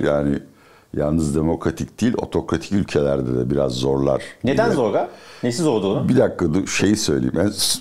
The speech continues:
Speaker 1: daha söylemedim. Dur, bunlar kolay tarafı. <laughs> Zor tarafı şu, dersiniz ki ben bankalardaki bütün döviz mevduatı döviz cinsinden devlet tahviline çevirdim. Ve bir yıl vade koydum.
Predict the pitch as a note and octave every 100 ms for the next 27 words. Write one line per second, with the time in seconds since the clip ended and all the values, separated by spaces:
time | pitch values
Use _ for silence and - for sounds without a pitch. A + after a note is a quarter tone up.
0 | - E2+ E2+ A2+ A2+ - A2+ C3+ G#2 D2+
1 | - F#2+ E2 B2 C#3 - G#2+ A#2+ C3+ G2+
2 | D#2+ - - - - - - - - -
3 | - - - - - - G#2 C#3+ C3 B2+
4 | B2 D#3 - D#3 D#2+ G2 G#2 - B2 -
5 | - F2+ G#2 G2 - - - - - G#2+
6 | A2+ A2+ F2+ E2 D2+ - F#2 G#2+ F2+ G2
7 | E2+ D#2+ C#2 C#2 B1+ - C3 - - E2+
8 | G#2+ A2 D2+ D2 - D2+ E2+ - - -
9 | G2+ G#2 G#2+ - C2+ B1+ C2 C2 - B1+
10 | B1+ - - - _ _ _ - - _
11 | - G2 G2 F#2+ G#2 F2 G#2+ F#2+ F2 F2
12 | - C#2 A#1 -